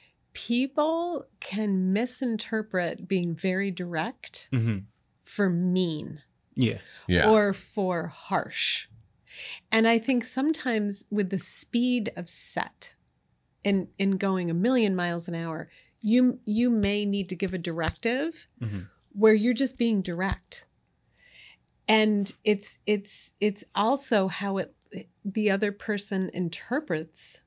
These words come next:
Speaker 1: that or how it lands on them or how they hear it.
Speaker 2: Mm-hmm.
Speaker 1: And so I think the subtlety of communication, what you did so brilliantly in that situation, was you realized you needed to take a minute,
Speaker 2: Excuse me.
Speaker 1: calm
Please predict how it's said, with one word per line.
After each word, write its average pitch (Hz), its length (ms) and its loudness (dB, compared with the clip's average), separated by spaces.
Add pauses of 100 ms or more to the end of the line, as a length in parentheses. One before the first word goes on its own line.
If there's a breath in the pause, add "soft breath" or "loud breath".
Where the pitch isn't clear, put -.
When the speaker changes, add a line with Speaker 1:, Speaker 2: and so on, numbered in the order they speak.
(460)
Speaker 1:
that - 480 -2
or 185 120 0
how 185 280 2
it 190 140 -4
lands 214 380 0
on 160 160 -4
them 156 160 -4
or 160 100 -2
how 175 180 -4
they 175 120 -2
hear 196 300 -2
it. - 340 -6
Speaker 2:
Mm-hmm. 107 280 -4 (100)
Speaker 1:
And 208 140 2
so 226 160 4
I 214 60 4
think 247 240 0
the 208 100 2
subtlety 233 640 0
of 196 140 -4
communication, 202 760 -2
what 170 120 -4
you 185 80 -2
did 202 260 -4
so 185 120 -4
brilliantly 190 720 -2
in 165 120 -6
that 156 200 -8
situation, 160 720 -6 (720 loud breath)
was 202 500 4
you 226 340 2
realized 196 840 2 (140)
you 202 260 6
needed 202 300 4
to - 100 -8
take 185 220 0
a 180 40 0
minute, 170 440 0
Speaker 2:
Excuse - 320 -14
me. 113 80 -18 (220)
Speaker 1:
calm 233 680 0